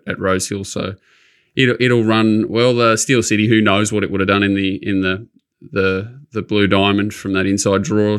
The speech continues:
Reggie, gate one. Um, it, that may be a headache, but it's probably the other one that's the, the main influence. The horse down the bottom has trialled really well. T-, Tis Invincible. I just, un-, like, look at the ride. A non-claiming apprentice. Like, what the heck? You've got to try and, you're trying to qualify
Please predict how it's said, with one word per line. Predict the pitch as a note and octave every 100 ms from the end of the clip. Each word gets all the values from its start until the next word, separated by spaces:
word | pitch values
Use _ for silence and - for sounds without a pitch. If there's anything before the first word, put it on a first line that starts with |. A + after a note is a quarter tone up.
| G#2
Reggie, | G#2+ G#2+ G#2 G#2+
gate | A2+ G#2 F#2
one. | G#2 G#2 G#2 - _ _ _ _ _
Um, | A#2 G#2+ G2+ G2+ G2+ G2 - -
it, | -
that | - F#2+
may | F#2+ F#2+
be | G2+
a |
headache, | G#2 G2+ G#2 -
but | F#2+
it's | F#2+
probably | - F2+ F2+
the | G2
other | F#2
one | G2 G2
that's | G2 -
the, | G2+ G2 - -
the | G#2
main | G#2 G#2+
influence. | A2 C3 C3 -
The |
horse | E3+ E3
down | A2+
the | G2+
bottom | F#2+ F#2+
has | G2+ G2
trialled | - G#2 F2+ F#2 F#2+
really | G2+ F#2+ F#2
well. | - - - _ _
T-, | - A2
Tis | - G2
Invincible. | F#2+ F#2 G2 G2 A2 B2+ -
I | F#2+ G2+
just, | G#2+ -
un-, | G#2+ G2 G#2+
like, | G#2
look | C3 A#2
at |
the | G2
ride. | G2 F#2+ -
A |
non-claiming | B2 C3 C#3+ D3 C#3+ C3 A#2+ A2+
apprentice. | G2+ - B2 G#2 - - -
Like, | G#2+ -
what | A#2+ D#3 D#3
the | -
heck? | - G2 - -
You've | A2 B2
got |
to | C3+
try | - C#3
and, | C3
you're | C3+
trying | D3+
to | D3
qualify | - B2+ B2 G#2+ G2 A2+